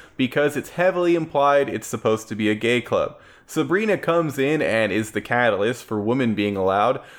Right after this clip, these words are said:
Selfish Sabrina walks into a gay club and gets mad that it doesn't cater to her, a straight girl. My head canon is that Dorian realized he could make a lot more money if he let everyone in.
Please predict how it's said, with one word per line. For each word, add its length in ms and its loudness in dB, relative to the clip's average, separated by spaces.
Selfish 580 0
Sabrina 600 0
walks 340 0
into 220 0
a 60 2
gay 280 0
club 300 0
and 100 0
gets 220 -2
mad 260 2
that 100 0
it 60 0
doesn't 320 -4
cater 300 2
to 160 -2
her, 480 2
a 100 0
straight 460 -2
girl. 420 2
My 180 2
head 300 0
canon 400 2
is 220 0
that 180 -2
Dorian 440 2
realized 540 0
he 80 0
could 160 -4
make 220 2
a 80 2
lot 480 4
more 180 2
money 460 0
if 160 -4
he 80 0
let 180 4
everyone 440 0
in. 220 0